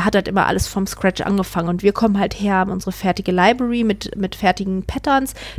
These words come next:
die wir einfach eigentlich nur zusammenschieben müssen und einfärben müssen am Ende, damit man grob ein schönes Design hat und ein Click-Dummy.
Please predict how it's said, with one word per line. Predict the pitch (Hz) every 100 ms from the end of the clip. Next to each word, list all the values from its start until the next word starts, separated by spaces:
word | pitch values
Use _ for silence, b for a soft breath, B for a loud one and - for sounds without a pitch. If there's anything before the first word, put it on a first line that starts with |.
| -
die | 208
wir |
einfach | - 220 233
eigentlich | 190 208 220
nur | 202
zusammenschieben | 202 208 247 - - 196 190
müssen | 190 -
und | 185 190
einfärben | - 220 254 - 180 185
müssen | 180 - 175
am | 180
Ende, | 175 180
damit | 185 180 -
man | 185 180 190
grob | - 202 208 -
ein | 185
schönes | - 190 185
Design | - 185 180 196
hat | 190 -
und | 180 - -
ein | 185 180 -
Click-Dummy. | - 180 190 190 220 269